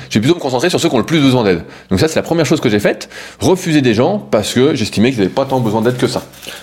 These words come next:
Euh, alors après, je connais pas du tout ce, ton milieu, euh, Théo. Et d'autre part, j'ai arrêté de répondre du tac au tac. Euh, ton problème, Théo, aujourd'hui,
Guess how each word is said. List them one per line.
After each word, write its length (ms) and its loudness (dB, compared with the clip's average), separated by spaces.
Euh, 140 2
alors 140 2
après, 220 -2
je 80 -2
connais 180 0
pas 100 0
du 100 2
tout 200 0
ce, 340 0
ton 100 -2
milieu, 380 2
euh, 40 0
Théo. 280 2
Et 80 2
d'autre 240 2
part, 320 -2
j'ai 360 0
arrêté 540 0
de 160 2
répondre 720 2
du 180 0
tac 200 0
au 60 4
tac. 400 -6
Euh, 600 2
ton 140 2
problème, 420 0
Théo, 380 4
aujourd'hui, 540 2